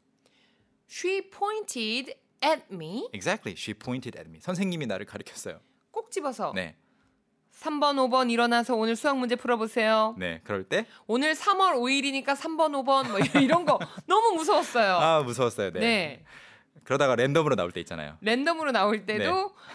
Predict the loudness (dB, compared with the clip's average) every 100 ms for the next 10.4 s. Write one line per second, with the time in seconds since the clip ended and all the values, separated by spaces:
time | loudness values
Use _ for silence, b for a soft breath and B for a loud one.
0 | B -6 -4 -2 -4 -6 -8 -6 -4 -2
1 | 0 0 -2 -2 -2 -2 -4 -4 -4 -4
2 | -8 -10 -12 -12 -12 -8 -6 -6 -6 -6
3 | -6 -8 -12 -10 -12 -10 -10 -10 -10 -4
4 | -4 -4 -6 -4 -4 -6 -6 -2 0 -2
5 | -4 -4 -4 -4 -8 -12 -12 -14 -16 -16
6 | -14 -10 -8 -10 -6 -6 -4 -4 -6 -6
7 | -6 -4 -6 -6 -2 0 -2 -2 -4 -4
8 | -4 -4 -4 -6 -8 -4 -4 0 -2 0
9 | 0 0 -2 -2 -2 -2 0 0 -2 -2
10 | 0 2 0 -4